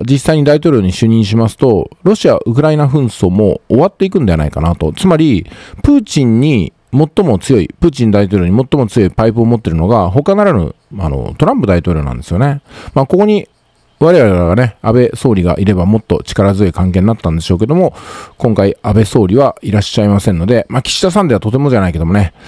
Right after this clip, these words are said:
役不足で、まあ、あまりにもね、ジーセブンに肩入れしすぎて、今回ジーセブンからアメリカも抜けるって言ってますんで、日本としてはね、はしごを外された状態になるんじゃないかなってことです。まあ、そうなると、岸田総理は、あ、全く外交も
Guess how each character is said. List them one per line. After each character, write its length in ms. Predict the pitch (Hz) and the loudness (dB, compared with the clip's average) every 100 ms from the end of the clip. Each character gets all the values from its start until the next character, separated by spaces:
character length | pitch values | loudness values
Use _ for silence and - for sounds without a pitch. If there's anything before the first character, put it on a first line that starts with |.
| - | -4
役 200 | - 101 | -2 2
不 120 | 113 98 | 2 2
足 180 | 80 | 0
で、 300 | 85 87 65 - - _ _ - | 0 -2 -2 -10 -20 _ _ -6
ま 120 | - 104 | 0 2
あ、 20 | |
あ 40 | |
ま 120 | 131 | 2
り 80 | 185 | 2
に 80 | 156 | 2
も 140 | 87 | 2
ね、 160 | 95 95 | 2 2
ジ 120 | 107 | 2
ー 40 | 113 | 2
セ 80 | 113 | 2
ブ 80 | |
ン 20 | 90 | 0
に 80 | |
肩 280 | 82 104 104 | -2 0 2
入 100 | 101 | 2
れ 40 | 98 | 0
し 60 | |
す 140 | - 95 | 0 -2
ぎ 80 | |
て、 200 | - 71 - - - - - | -2 -4 -6 -18 -20 -12 -2
今 160 | 151 | 0
回 320 | 117 113 92 87 | 2 2 2 2
ジ 160 | 156 | 2
ー 20 | |
セ 120 | 185 160 | 2 2
ブ 80 | |
ン 60 | 113 | 2
か 80 | 90 | 2
ら 100 | 90 | 2
ア 40 | |
メ 120 | 127 | 2
リ 40 | 135 | 2
カ 100 | 135 | 0
も 80 | 110 | 2
抜 120 | 117 | 2
け 100 | 180 | 2
る 60 | |
っ 20 | 185 | 0
て 60 | - | -4
言 100 | 87 | -4
っ 20 | |
て 140 | - | 0
ま 160 | 92 90 | 0 0
す 180 | - 82 | -2 -2
ん 80 | 85 | 2
で、 320 | 90 73 - - - | 2 0 -4 -14 -4
日 120 | 113 135 | 0 2
本 200 | 202 147 | 2 0
と 100 | 101 | -2
し 80 | |
て 60 | - | -2
は 120 | 78 | 0
ね、 140 | 98 82 | 0 2
は 140 | - | 0
し 80 | - | 2
ご 100 | 185 | 2
を 60 | 165 | 2
外 180 | 147 151 | 0 0
さ 60 | |
れ 80 | 170 | 0
た 100 | 165 | 0
状 140 | 156 | 0
態 100 | 151 | 0
に 40 | 147 | 0
な 80 | 131 | 0
る 80 | |
ん 20 | 82 | 0
じ 60 | |
ゃ 20 | 71 | -2
な 80 | |
い 60 | 73 | -2
か 80 | 80 | -2
な 80 | 80 | -2
っ 40 | |
て 80 | 71 | -4
こ 80 | 64 | -8
と 60 | |
で 80 | 53 | -10
す。 160 | - - - - - | -14 -20 -20 -8 -4
ま 80 | |
あ、 20 | 113 | 0
そ 120 | 151 | 0
う 20 | |
な 100 | 156 | 0
る 80 | 123 | 2
と、 320 | 131 101 69 - - - | 2 2 -2 -12 -20 -14
岸 160 | - 127 | -2 0
田 60 | |
総 180 | - 110 | 2 2
理 80 | 110 | 2
は、 320 | 165 107 - _ _ | 2 0 -4 _ _
あ、 180 | 90 113 | -2 0
全 260 | 208 - 147 | 0 0 0
く 260 | 156 131 - | 0 0 -2
外 200 | 110 131 | 2 2
交 180 | 127 127 | 2 2
も 240 | 120 110 | 2 0